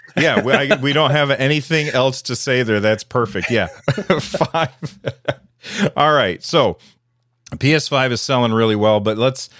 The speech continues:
let's move on and talk about, um, this is really interesting to me. Third-party device bans. It was not just Bungie, although I was having trouble finding the article about the other, uh, companies that were doing it. I know Activision was doing this as well.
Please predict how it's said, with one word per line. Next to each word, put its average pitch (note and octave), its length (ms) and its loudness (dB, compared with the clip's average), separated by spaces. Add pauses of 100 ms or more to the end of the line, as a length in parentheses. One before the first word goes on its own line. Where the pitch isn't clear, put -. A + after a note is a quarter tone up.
(200)
let's D3 280 -2
move F#3 200 -2
on B2+ 360 2
and A2+ 420 0
talk C3 300 -2
about, A2 580 0
um, G2 560 0
this B2 320 -2
is D#3 160 -4
really G2+ 320 0
interesting F2 560 -6
to - 140 -8
me. D#2+ 260 -6 (580)
Third-party F3 840 0
device A2 500 0
bans. F2+ 420 -2
It A#2 60 0
was C3+ 180 -6
not E3 220 -2
just D3 260 -4
Bungie, G#2+ 320 0
although F#2+ 220 0
I G#2+ 60 0
was G#2 140 -4
having D3 200 0
trouble A2+ 260 -2
finding G2+ 380 -2
the F#2 120 -4
article F2+ 520 -2
about E2+ 280 -2
the F2+ 160 -6
other, F2 600 -2 (140)
uh, D#2+ 220 -4
companies F2+ 440 -4
that F2 80 -4
were D#2+ 100 -8
doing E2 220 -4
it. D#2+ 120 -6
I G2+ 80 0
know A2 160 -2
Activision F2+ 640 -6
was D#2 160 -8
doing D#2+ 260 -6
this D#2 180 -8
as D#2+ 160 -12
well. D#2+ 320 -4